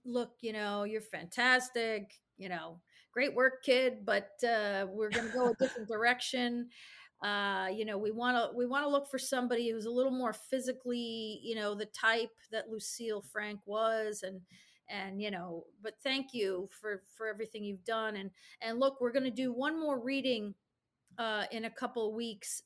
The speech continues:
Speaker 1: and I, I would love you to do it, but I just want you to know that it's not, you know, we're not gonna use you after that," basically was the
Speaker 2: Oh.
Speaker 1: conversation. And it was heartbreaking.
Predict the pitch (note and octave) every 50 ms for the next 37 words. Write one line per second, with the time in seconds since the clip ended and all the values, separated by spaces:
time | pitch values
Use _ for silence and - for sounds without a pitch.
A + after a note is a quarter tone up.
0 | _ - G#3+ G#3 G3+ G3 G3 G3 G3+ - - - - G#3 F#3+ - - G#3 G#3 G#3
1 | G3+ G3+ G#3 G#3 G#3+ G#3+ G3+ A3 A#3+ B3 B3 B3 A#3+ A#3+ G3+ G3 F#3 F3+ F3 -
2 | - C4+ C#4+ C4+ A#3 G3+ F#3+ - - - - - - - - _ _ - A3+ A3+
3 | A#3 G#3+ A#3+ C#4+ C#4+ - C#4 C#4 C4 B3+ A#3+ B3 G#3+ G#3+ A3 A3 A3+ B3 C4+ C4
4 | A#3+ A3+ G#3+ G3+ F#3+ G3 F#3+ - _ _ _ _ _ _ _ _ _ - A#3+ A#3
5 | A3+ A3 G#3 - - - A3 G#3 - - A#3 A3+ A3+ A3+ - - A#3+ A#3+ G#3+ G#3
6 | F#3+ F3 F3 F#3 G3+ A3 A#3 A#3 - - A3 G#3+ G#3 G#3+ A3 G#3 - G#3+ F#3+ F#3
7 | F#3 F#3 F#3 - - F3+ D#3 - - - - _ _ - D#3 D#3+ - - - _
8 | - D3 C3 - F3+ - - - A#2+ A2 G#2+ G#2+ G#2+ G2+ F#2 F2+ F2 F2+ F#2 -
9 | - - - - _ _ _ _ - - - - - - - _ _ _ _ -
10 | D#4 D#4+ D#4+ E4 E4+ F4+ E4+ - - - F#4 G#4+ B4+ B4+ - - C#4 C4 A#3 A#3
11 | A#3+ - C4 C4 C#4+ D4 E4